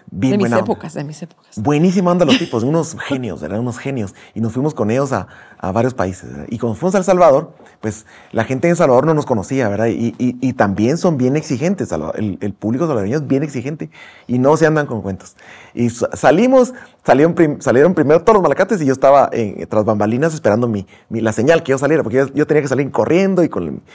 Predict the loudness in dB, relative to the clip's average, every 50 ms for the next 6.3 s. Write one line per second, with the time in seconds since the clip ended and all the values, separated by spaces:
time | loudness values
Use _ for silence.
0 | -20 -10 -8 -6 -4 -2 -2 0 0 0 0 -2 0 0 2 2 2 2 0 -2
1 | -8 -18 -20 _ _ -2 0 0 0 0 -2 -2 -2 0 0 2 2 2 0 0
2 | -2 -4 -4 -4 -4 -2 -2 0 0 -2 -2 -4 -8 -12 -18 -20 -20 -20 -20 -12
3 | -6 -4 -4 -4 -4 -6 -6 -6 -6 -6 -6 -6 -6 -6 -6 -2 0 4 6 6
4 | 6 6 4 2 2 2 2 4 4 4 4 2 2 2 2 2 2 2 4 4
5 | 2 0 0 -2 -2 -2 -2 -2 -4 -4 -4 -6 -4 -4 -2 -2 -2 -2 -2 -2
6 | 0 -2 -2 -2 -4 -8